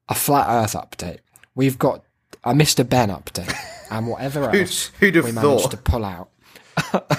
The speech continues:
Speaker 1: Yeah,
Speaker 2: In
Speaker 1: who'd have thought a cartoon that
Speaker 2: twenty seventeen.
Speaker 1: ended a thousand years ago, that was last broadcast during the days of Jesus himself?
Speaker 2: <laughs> Well, that's one of the interesting things where you're wrong.
Speaker 1: What?
Speaker 2: Well, you're very wrong.
Speaker 1: Are you gonna, if you're gonna tell me that it's, like, actually,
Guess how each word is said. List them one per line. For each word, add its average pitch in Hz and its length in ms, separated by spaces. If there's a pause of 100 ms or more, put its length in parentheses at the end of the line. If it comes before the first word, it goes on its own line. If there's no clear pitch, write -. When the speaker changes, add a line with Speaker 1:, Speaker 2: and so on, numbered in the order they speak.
(240)
Speaker 1:
Yeah, 180 140
Speaker 2:
In 170 60
Speaker 1:
who'd 190 100
have 180 100
thought 185 140
a 190 100
cartoon 180 200
that 170 120
Speaker 2:
twenty 165 360
seventeen. 151 260
Speaker 1:
ended 131 400 (360)
a 151 60
thousand 165 720
years 151 320
ago, 123 260 (320)
that - 160
was 143 160
last 160 400
broadcast 156 720
during 127 220
the 123 80
days 131 340
of 127 120
Jesus 143 540
himself? 123 480 (460)
Speaker 2:
<laughs> - 340
Well, 123 360
that's - 320
one 127 80
of 117 80
the 117 80
interesting 104 480
things 113 320
where 90 120
you're 87 140
wrong. 104 380 (680)
Speaker 1:
What? 101 200
Speaker 2:
Well, 98 100
you're 90 140
very 95 220
wrong. 73 300 (520)
Speaker 1:
Are 131 60
you 139 160
gonna, 143 160 (160)
if 127 160
you're 147 100
gonna 127 140
tell 131 180
me 120 120
that 95 120
it's, 98 220
like, 104 160
actually, 98 580